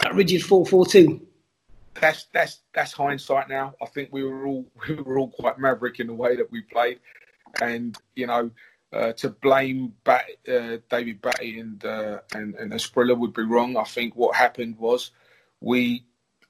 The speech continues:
Speaker 2: from the, from, from the day one, we were all, our, our tactics were, "You'll score one, but we'll score two. You'll score
Speaker 1: Mm.
Speaker 2: two, we'll score three."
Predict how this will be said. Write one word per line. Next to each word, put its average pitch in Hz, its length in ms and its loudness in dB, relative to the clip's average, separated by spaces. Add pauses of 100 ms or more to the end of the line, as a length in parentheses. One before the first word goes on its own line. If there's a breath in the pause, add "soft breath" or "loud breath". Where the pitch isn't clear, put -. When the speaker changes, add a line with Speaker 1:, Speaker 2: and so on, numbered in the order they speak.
(140)
Speaker 2:
from 135 260 -2
the, 127 140 -2 (160)
from, 123 280 -2
from 120 520 -6
the 123 80 4
day 135 260 8
one, 120 340 6
we 123 160 -4
were 117 200 -4
all, 120 300 -6
our, 117 220 -4
our 127 180 2
tactics - 640 0
were, 113 300 -8 (340)
"You'll 127 240 -4
score 120 320 -6
one, 117 240 -4
but 113 120 -8
we'll 120 160 -6
score 113 280 -10
two. 110 340 -10 (360)
You'll 127 140 0
score 120 280 -6
Speaker 1:
Mm. 147 80 -8
Speaker 2:
two, 117 160 -2
we'll 113 200 -4
score 117 280 -4
three." 113 400 0